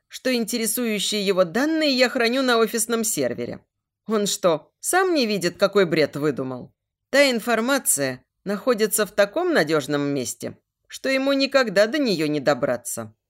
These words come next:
Будет носом землю рыть, и то не найдет. «Володя, гони!» Отдаю распоряжение водителю.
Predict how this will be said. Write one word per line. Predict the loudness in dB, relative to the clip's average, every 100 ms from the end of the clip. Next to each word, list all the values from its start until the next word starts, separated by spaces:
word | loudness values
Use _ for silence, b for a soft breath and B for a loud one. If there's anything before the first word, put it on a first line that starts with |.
| _ _
Будет | -4 -2 0 0 2
носом | 2 2 2 0
землю | 2 2 2
рыть, | 2 0 -2
и | -6 -6
то | -2 0
не | 2
найдет. | 2 0 0 -6 -12 _ _ _ _ _ _ _ _ _
«Володя, | 0 4 6 4 2 -4 -8 -14
гони!» | 0 2 2 0 -4 _ _ _ -8
Отдаю | -6 -2 0 0
распоряжение | -2 -2 0 0 0 2 2
водителю. | 4 2 -2 -10 -10 -10